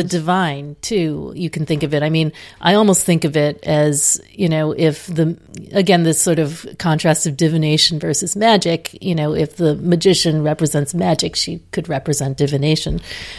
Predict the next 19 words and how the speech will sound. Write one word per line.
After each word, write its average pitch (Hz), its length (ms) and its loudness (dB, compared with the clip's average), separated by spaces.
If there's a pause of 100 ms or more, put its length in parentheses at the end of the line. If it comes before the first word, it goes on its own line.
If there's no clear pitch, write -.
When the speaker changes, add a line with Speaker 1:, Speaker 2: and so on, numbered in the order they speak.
(220)
Speaker 2:
in 147 140 0
a 147 40 0
way. 143 140 2 (220)
Speaker 1:
Mm. 160 60 0
Speaker 2:
Um, 147 360 0 (560)
but, 185 320 2
uh, 170 180 6
but 202 140 -2
also 220 320 0
to 196 160 -4
co-, 208 220 -2
to - 120 -6
go 247 140 0
back 208 360 -2
to 196 100 0
the, 165 440 2
uh, 147 300 -4
lunar 180 360 2
stuff - 520 -4